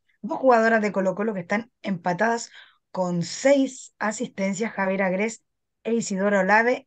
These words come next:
y también, por supuesto, Verónica Riquelme, como habíamos dicho, había dado dos asistencias en este partido y, por lo tanto, suma seis asistencias y se ubica ahí en el triple empate en la tercera posición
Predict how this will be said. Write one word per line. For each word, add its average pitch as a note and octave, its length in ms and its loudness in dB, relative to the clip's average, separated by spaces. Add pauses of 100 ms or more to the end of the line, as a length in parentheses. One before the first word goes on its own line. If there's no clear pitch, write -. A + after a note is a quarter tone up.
(120)
y C#4 160 -2
también, A3+ 360 0
por A3+ 140 -6
supuesto, G#3+ 540 -6
Verónica G3 500 0
Riquelme, B3+ 580 2
como G3+ 260 -4
habíamos F#3+ 380 -4
dicho, G3+ 380 -6 (720)
había F#3 380 -2
dado F3+ 320 -2
dos D4 380 2
asistencias A#3 840 -2 (240)
en F#3+ 160 -4
este G#3 240 -4
partido A3 540 0
y, C4+ 400 -2
por G3 180 -2
lo F#3 140 0
tanto, A3 280 -2
suma G#3 320 -2 (440)
seis A#3+ 440 6 (480)
asistencias G#3 800 -4
y F#3 60 -4
se - 120 -8
ubica G3 440 -2
ahí G#3 200 0
en G#3+ 120 0
el G3 280 -4 (120)
triple C#4+ 420 0
empate B3 680 0
en G#3 100 -4
la F#3+ 120 -2
tercera F#3+ 580 -4
posición B3 680 0